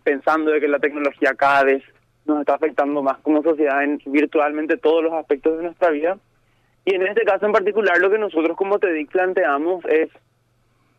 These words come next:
de que faltó, o a nuestro criterio faltó un poco más de transparencia, eh, a la hora de informar a la ciudadanía sobre los procesos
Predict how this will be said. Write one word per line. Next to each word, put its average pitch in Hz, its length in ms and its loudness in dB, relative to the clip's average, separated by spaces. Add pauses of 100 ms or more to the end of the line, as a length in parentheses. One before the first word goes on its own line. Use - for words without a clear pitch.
de 143 120 2
que 151 120 0
faltó, 170 520 0 (480)
o 165 220 2
a - 60 -8
nuestro 156 340 -2
criterio 156 360 0
faltó 156 320 0
un 208 80 -4
poco 165 160 -2
más 143 160 -4
de 147 120 0
transparencia, 151 1000 0 (360)
eh, 156 120 2
a 156 120 2
la 151 140 2
hora 147 160 2
de 156 80 0
informar 151 520 0
a 156 60 2
la 160 100 -2
ciudadanía 160 540 2
sobre 160 240 2
los 165 260 0
procesos 160 760 -2